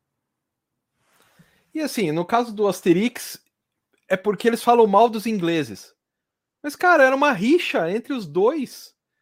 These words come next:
entre os dois povos, do mesmo jeito que a gente reclama de argentino, cara. E daí, assim, a gente fala de argentino, não sei o quê, não sei o quê. Cada vez que eu fui pra Argentina, acredito que você também, a gente foi super bem tratado.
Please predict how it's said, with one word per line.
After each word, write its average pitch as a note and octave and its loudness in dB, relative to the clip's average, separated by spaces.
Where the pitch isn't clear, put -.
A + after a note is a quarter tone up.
entre E3 -8
os F#3 -4
dois A3+ 0
povos, A#3 -2
do F#3+ -10
mesmo A#3 -6
jeito B3+ -10
que - -8
a B3 -6
gente B3+ -8
reclama A3+ 0
de A3+ 0
argentino, B3+ -6
cara. - -14
E G3+ -6
daí, A3 4
assim, F#3 -2
a D3+ -4
gente F#3+ -10
fala G3+ 4
de F3+ 0
argentino, B3 -4
não A#3 -6
sei B3 -10
o - -20
quê, C#4 -4
não C4+ -8
sei C#4 -10
o C4+ -12
quê. C4+ -20
Cada E4+ -2
vez C4+ -4
que - -4
eu G#3+ 0
fui A#3 -10
pra G3+ -4
Argentina, F3 -8
acredito D#3 -8
que - -20
você D#3 -14
também, E3+ -10
a - -10
gente - -16
foi D#4 -6
super C#4 -2
bem C#3 -2
tratado. A#2 -10